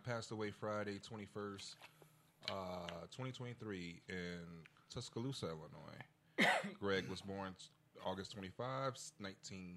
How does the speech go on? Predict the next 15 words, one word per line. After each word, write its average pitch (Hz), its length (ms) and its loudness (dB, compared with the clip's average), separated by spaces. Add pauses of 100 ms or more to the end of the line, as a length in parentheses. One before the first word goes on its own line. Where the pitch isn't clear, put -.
sixty-seven, 117 840 -4 (140)
in 110 120 -4
Waukegan, 110 600 -2 (960)
Illinois, 90 360 -2 (220)
a 95 80 0
son 123 340 0
of 107 160 2
a 95 320 0 (220)
<coughs> - 60 12 (680)
son 127 260 2
of 95 160 2
Gary 120 400 2 (280)
and 95 280 -6
Patricia, 120 840 -2 (920)
uh, 82 220 -12